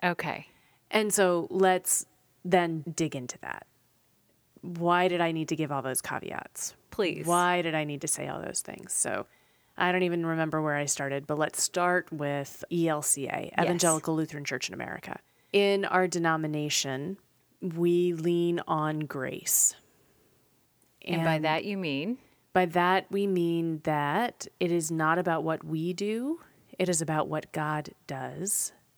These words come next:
Speaker 2: that makes us worthy or good or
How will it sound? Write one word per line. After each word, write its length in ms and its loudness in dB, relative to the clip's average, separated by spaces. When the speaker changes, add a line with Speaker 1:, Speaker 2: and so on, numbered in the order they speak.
Speaker 2:
that 220 0
makes 460 -2
us 280 0
worthy 600 0
or 200 -2
good 720 -4
or 540 -4